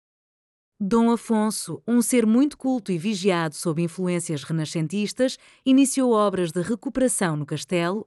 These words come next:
visíveis até aos dias de hoje, conservadas e ampliadas posteriormente.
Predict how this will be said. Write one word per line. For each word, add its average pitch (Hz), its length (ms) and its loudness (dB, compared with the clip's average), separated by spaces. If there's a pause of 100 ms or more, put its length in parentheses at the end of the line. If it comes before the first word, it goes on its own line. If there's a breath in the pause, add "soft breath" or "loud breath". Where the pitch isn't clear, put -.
visíveis 226 540 0
até 202 180 0
aos 160 180 -2
dias 147 300 -4
de 170 100 -4
hoje, 180 460 -2
conservadas 190 960 0
e 226 160 0
ampliadas 180 600 0
posteriormente. 196 880 -2